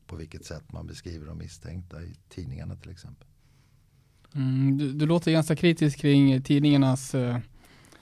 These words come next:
Speaker 2: ja, rubriceringar kring brotten.
Speaker 1: Ja, eh, jag, jag, jag är inte kritisk i den meningen att jag begriper det, därför att, men tidningar är ju tidningar och massmedia är ju en del av samhället.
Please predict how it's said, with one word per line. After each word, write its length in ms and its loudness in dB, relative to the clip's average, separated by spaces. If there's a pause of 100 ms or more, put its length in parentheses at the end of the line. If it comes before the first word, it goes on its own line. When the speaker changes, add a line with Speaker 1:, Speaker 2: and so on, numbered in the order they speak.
(400)
Speaker 2:
ja, 240 -14 (280)
rubriceringar 840 4 (640)
kring 140 2
brotten. 400 0 (280)
Speaker 1:
Ja, 340 -6 (140)
eh, 600 -20
jag, 200 -14
jag, 340 -4 (140)
jag 220 -4
är 40 0
inte 180 -2
kritisk 420 -4
i 20 -2
den 180 -2
meningen 340 -6
att 140 -8
jag 140 -6
begriper 440 -6
det, 140 -6
därför 280 -10
att, 220 -14
men 340 -8 (120)
tidningar 460 -8
är 280 -10
ju 380 -10 (340)
tidningar 360 -8
och 100 -6
massmedia 640 -8
är 40 -6
ju 140 -6
en 120 -6
del 280 -8
av 80 -8
samhället. 680 -10